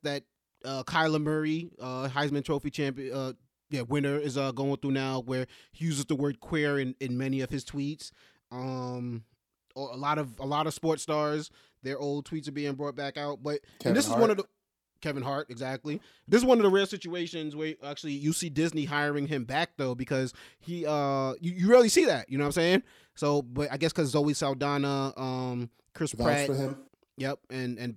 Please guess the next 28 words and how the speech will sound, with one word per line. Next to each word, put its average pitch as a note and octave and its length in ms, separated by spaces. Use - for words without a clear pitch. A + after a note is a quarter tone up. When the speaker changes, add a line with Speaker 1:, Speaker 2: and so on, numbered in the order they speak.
Speaker 1:
Bautista B2+ 480
vou-, C3+ 240
vouched C3+ 300
for C#3 80
him. B2+ 140
He C3 80
got B2 140
his B2+ 100
job C#3 300
back, B2 240
so B2+ 260
that's C3+ 160
one D#3 140
of D3+ 60
the D3 80
rarest D3+ 440
times D3 300
you'll D3 120
ever D3+ 160
see C#3+ 180
that, C#3 240
man. C3 280
So, C3+ 340
I B2 80
guess D#3 340
Speaker 2:
Well, D3 180
Speaker 1:
I - 60
guess - 20